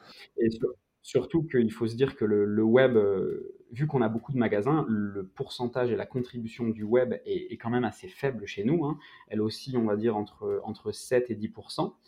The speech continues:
Donc, c'est, c'est quand même une contribution qui est faible et qui ne peut pas, euh, réellement rattraper, on va dire, le chiffre d'affaires des magasins s'ils sont fermés. Euh, donc voilà, c'est pour ça que ça a été assez compliqué,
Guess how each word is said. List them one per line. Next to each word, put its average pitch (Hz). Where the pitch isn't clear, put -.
Donc, 107
c'est, 104
c'est -
quand 117
même 117
une 107
contribution 113
qui 107
est 101
faible 156
et 113
qui -
ne -
peut 98
pas, 151
euh, 101
réellement 107
rattraper, 127
on 127
va 104
dire, 127
le 104
chiffre 123
d'affaires 113
des 113
magasins 110
s'ils 101
sont 98
fermés. 95
Euh, 90
donc 117
voilà, 123
c'est -
pour -
ça 190
que 185
ça -
a 110
été 110
assez 151
compliqué, 139